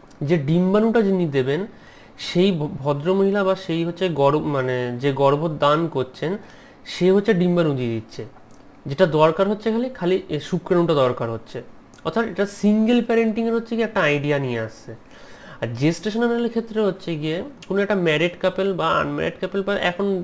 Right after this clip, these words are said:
আহ, অনেক কিছু ব্যাপার হয়ে থাকে, সেক্ষেত্রে হচ্ছে গিয়ে,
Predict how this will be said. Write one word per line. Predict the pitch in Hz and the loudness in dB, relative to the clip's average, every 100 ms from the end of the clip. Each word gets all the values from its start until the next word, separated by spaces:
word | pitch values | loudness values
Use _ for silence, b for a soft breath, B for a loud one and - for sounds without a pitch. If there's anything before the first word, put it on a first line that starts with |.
| - | -8
আহ, | - 151 | -6 -2
অনেক | 147 147 160 160 | 0 0 -2 -4
কিছু | 165 180 170 B B B | -6 -4 -4 B B B
ব্যাপার | 143 143 165 | -2 4 2
হয়ে | 147 147 147 | 4 2 2
থাকে, | 165 165 294 370 - - - - - - B B B - | -2 -4 -6 -6 -16 -20 -20 -20 -20 -20 B B B -20
সেক্ষেত্রে | - 175 208 208 233 | -6 -2 -2 0 -2
হচ্ছে | 233 233 | -2 -6
গিয়ে, | 214 247 320 | -4 -4 -4